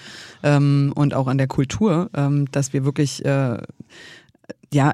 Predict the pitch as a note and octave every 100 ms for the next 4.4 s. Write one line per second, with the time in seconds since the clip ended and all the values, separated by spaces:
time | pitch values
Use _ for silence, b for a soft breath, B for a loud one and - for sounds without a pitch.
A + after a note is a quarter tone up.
0 | - D#3+ D#3+ D3+ - C#3+ C3+ B2+ D#3 C#3
1 | B2+ - C#3 A#2 C#3 C#3+ C#3 C#3+ D3+ A#2+
2 | - - _ - C#3 C#3+ C#3 E3 E3 C#3+
3 | C#3+ C#3 - - D#3+ - - C3+ C#3 C3+
4 | C#3 C#3+ C#3 -